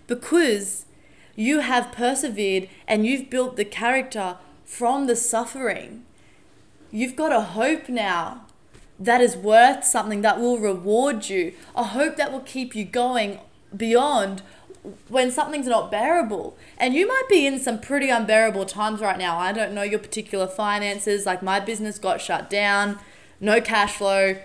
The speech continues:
within twelve hours. You know, we had to pivot, and, and we did that, but it's still really hard, and we've got government support,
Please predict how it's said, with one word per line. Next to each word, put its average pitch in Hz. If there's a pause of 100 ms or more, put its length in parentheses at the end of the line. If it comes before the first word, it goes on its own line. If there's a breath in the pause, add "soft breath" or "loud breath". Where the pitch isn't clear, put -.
(400)
within 208
twelve 196
hours. 175
You 202
know, 190
we 233
had 247
to 190
pivot, 233 (280 loud breath)
and, 202
and 240
we 269
did 247
that, 330
but 294
it's 302
still 339
really 285
hard, 202
and 196
we've 240
got 220
government 220
support, 208